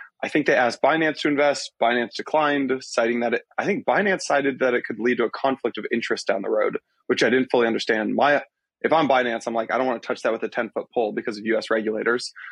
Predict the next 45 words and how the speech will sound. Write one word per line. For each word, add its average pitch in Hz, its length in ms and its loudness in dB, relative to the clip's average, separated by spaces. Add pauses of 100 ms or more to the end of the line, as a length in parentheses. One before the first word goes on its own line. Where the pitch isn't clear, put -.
(140)
So 135 100 0
then 120 220 2
basically 123 380 2
they're 120 280 2
trying 160 160 2
to 147 60 2
raise 135 180 2
a 113 40 -6
billion. 127 340 2
That 123 160 0
didn't 123 160 -4
work 117 160 0
out. 117 220 4
They 117 100 0
then 131 260 2 (180)
cut 165 240 0
the 147 60 0
desired 113 460 0
funding 113 220 0
in 107 40 -6
half 110 320 0 (400)
from 131 140 2
a 113 80 2
billion 120 420 2
to 107 120 -6
five 117 220 2
hundred 107 220 -4
million. 110 460 -4 (380)
Um, 110 400 2
they 120 120 4
noted 135 220 4
on, 120 100 0 (120)
noted 139 360 4
on 113 180 2
Monday 117 680 0
that 113 100 0
they 127 80 4
were 120 240 2
at - 180 0
risk 117 220 0
of 101 120 -2
bankruptcy 113 520 0
without 113 460 2
the 107 80 -4
new 107 120 -2